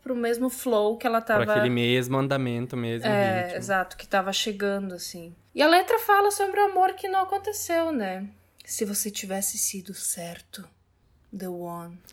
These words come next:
Speaker 2: Eu achei bem interessante a letra dessa, assim, ah, o jeito que ela faz esses contrapontos, né? De dizer, ah, "Ah, e se", e se, né? Essa coisa do "e se". Se a gente tivesse dif-, feito diferente, teria sido diferente agora?
Speaker 1: Uhum.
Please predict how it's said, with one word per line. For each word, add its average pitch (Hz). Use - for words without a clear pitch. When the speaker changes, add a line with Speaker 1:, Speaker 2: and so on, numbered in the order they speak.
Speaker 2:
Eu 127
achei 143
bem 135
interessante 156
a 156
letra 123
dessa, 113
assim, 117
ah, 104
o 113
jeito 110
que -
ela 110
faz 110
esses 107
contrapontos, 120
né? 110
De 101
dizer, 110
ah, 104
"Ah, 123
e 117
se", -
e 135
se, 139
né? 101
Essa -
coisa 107
do 107
"e 117
se". 107
Se -
a 107
gente 113
tivesse 123
dif-, 117
feito 120
diferente, 113
teria 110
sido 113
diferente 117
agora? 117
Speaker 1:
Uhum. 202